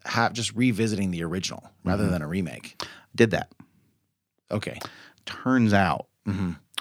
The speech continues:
Speaker 2: I never played Baldur's Gate one or two.
Speaker 1: Oh. That's interesting from that angle.
Speaker 2: Yeah. I played Baldur's Gate Dark Alliance
Speaker 1: Mm.
Speaker 2: one and two.
Speaker 1: I see.
Speaker 2: Which were made by a completely different company.
Speaker 1: Yeah, yeah.
Speaker 2: That were in the same universe, but were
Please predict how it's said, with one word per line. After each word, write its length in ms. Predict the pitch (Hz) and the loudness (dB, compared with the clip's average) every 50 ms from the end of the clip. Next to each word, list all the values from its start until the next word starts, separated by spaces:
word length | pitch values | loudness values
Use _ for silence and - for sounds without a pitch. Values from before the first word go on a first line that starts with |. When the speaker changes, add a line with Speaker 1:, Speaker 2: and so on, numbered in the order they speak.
| - _ - | -12 _ 0
Speaker 2:
I 100 | 117 127 | 2 4
never 220 | 127 120 110 113 | 4 4 4 4
played 420 | 95 - - - 170 156 151 123 104 | 2 2 2 2 4 4 4 2 0
Baldur's 380 | 98 87 87 82 82 80 - | 0 0 0 0 -2 -4 -4
Gate 220 | - - 76 69 - | -2 -2 -2 -2 -2
one 180 | - 76 73 65 | -6 -8 -8 -8
or 80 | 60 | -10
two. 260 | 60 - - - 50 50 - | -10 -8 -8 -8 -8 -8 -12
Speaker 1:
Oh. 260 | - 73 67 57 - - _ _ _ _ _ _ _ _ _ _ _ _ _ _ _ _ _ _ _ | -12 -10 -10 -10 -12 -16 _ _ _ _ _ _ _ _ _ _ _ _ _ _ _ _ _ _ _
That's 220 | - 120 185 - - | 2 2 2 4 4
interesting 460 | 233 208 - 87 - - - - 82 | 2 2 2 -2 -6 -8 -6 -6 -6
from 240 | 92 - - 98 95 | -6 -2 -2 -2 0
that 220 | 95 98 95 - _ _ - | 0 0 -2 -4 _ _ -10
angle. 380 | 85 85 85 82 78 87 98 - _ - | -8 -6 -6 -4 -6 -6 -8 -8 _ 0
Speaker 2:
Yeah. 340 | 110 110 104 110 147 113 - - - - - - _ - | 2 4 4 4 4 2 0 -2 -12 -20 -20 -16 _ 0
I 260 | - 113 135 165 202 196 | 2 4 6 6 4 2
played 540 | 151 - - 98 85 80 67 73 90 117 - _ _ _ _ | 0 -2 -2 -2 0 0 -4 -6 -8 -14 -16 _ _ _ _
Baldur's 640 | - - 104 95 101 92 95 98 95 98 95 90 90 | -10 -6 0 4 4 4 4 4 2 2 0 0 -2
Gate 400 | 98 - 95 90 85 - - - - _ - - 95 95 - - | -2 -2 0 0 0 -4 -8 -14 -20 _ -16 -14 -14 -8 0 2
Dark 300 | 107 95 95 90 87 - | 4 4 4 2 0 0
Alliance 840 | 90 85 87 90 95 101 104 98 82 - 50 - - - - - - - _ _ _ _ _ _ _ - | -2 -2 0 0 0 2 0 0 -2 -4 -6 -6 -6 -6 -6 -6 -10 -14 _ _ _ _ _ _ _ -10
Speaker 1:
Mm. 300 | 92 90 90 87 87 87 82 82 | -8 -6 -4 -4 -4 -4 -2 -2
Speaker 2:
one 260 | 87 82 76 73 71 67 | 0 0 -2 -4 -4 -8
and 180 | 69 69 67 | -8 -10 -10
two. 220 | - - - - - - - - _ - 92 | -12 -10 -10 -10 -10 -10 -14 -18 _ -12 -10
Speaker 1:
I 80 | 95 | -6
see. 260 | 92 - - - - - - - - - - _ - | -6 -6 -6 -8 -12 -12 -12 -12 -12 -12 -12 _ -2
Speaker 2:
Which 200 | 110 107 - - | -2 0 2 2
were 80 | 98 | 2
made 260 | 95 98 98 95 92 | 4 4 4 4 4
by 140 | 82 85 80 | 4 2 2
a 80 | 82 82 | 2 0
completely 560 | - - 82 82 87 - 98 87 - - 82 | -2 -4 -6 -6 -4 -2 -2 -2 -2 -2 -4
different 320 | 80 85 80 - - - - | -4 -4 -4 -6 -8 -6 0
company. 400 | - 107 110 104 92 80 69 55 | 2 2 2 2 0 -2 -4 -4
Speaker 1:
Yeah, 240 | 57 87 82 80 80 | -4 -4 -4 -4 -4
yeah. 40 | 78 | 0
Speaker 2:
That 180 | 101 98 85 | 0 2 4
were 100 | 107 110 | 4 4
in 100 | 123 151 | 4 6
the 80 | 175 165 | 4 4
same 240 | 147 - 131 117 117 | 4 4 4 4 4
universe, 540 | 127 147 139 107 82 - - - - - - - | 4 2 2 2 0 0 -4 -4 -6 -8 -6 0
but 200 | - 95 - - | 2 2 2 4
were 260 | 98 101 95 90 90 | 4 4 4 4 2